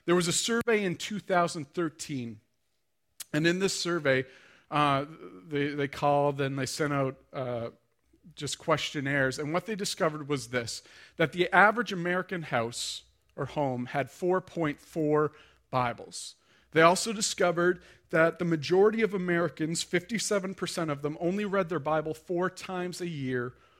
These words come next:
or less. They discovered that twenty-six percent of Americans read their Bible what they would consider regularly, which was four times a week or more.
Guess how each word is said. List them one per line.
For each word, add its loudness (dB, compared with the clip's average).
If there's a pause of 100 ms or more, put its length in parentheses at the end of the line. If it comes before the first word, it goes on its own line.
(140)
or 0
less. -6 (480)
They 4
discovered 2
that -2
twenty-six -2
percent -4
of -4
Americans -2
read 2
their 0
Bible 0
what -2
they 0
would -2
consider -4 (300)
regularly, 2
which -8
was -2
four 2
times -4
a -6
week -6 (360)
or 0
more. 0